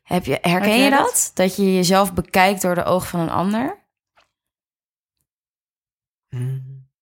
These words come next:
Speaker 3: ik geloof het. Nee, ik geloof het. Ik weet wel dat wij met Manuel, dat we ons wel bewust waren op een gegeven moment dat wij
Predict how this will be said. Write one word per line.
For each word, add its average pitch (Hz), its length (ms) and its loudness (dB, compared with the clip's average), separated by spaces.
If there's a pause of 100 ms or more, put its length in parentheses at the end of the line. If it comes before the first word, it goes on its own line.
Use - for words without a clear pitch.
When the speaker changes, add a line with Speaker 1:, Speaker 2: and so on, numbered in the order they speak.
(140)
Speaker 3:
ik - 80 -20
geloof - 640 -12 (180)
het. - 460 -18 (1500)
Nee, 117 360 -2
ik - 100 -6
geloof 123 320 -4
het. 135 200 -8
Ik 127 100 -2
weet 131 180 2
wel 135 200 4
dat 151 180 0
wij 135 420 0 (1000)
met 120 180 0
Manuel, 143 400 0
dat 139 160 -4
we 135 140 -4
ons 131 180 -2
wel 131 140 0
bewust 127 420 2
waren 131 240 2
op 135 80 -2
een - 60 -12
gegeven 127 200 0
moment 120 140 0
dat 120 100 2
wij 120 240 0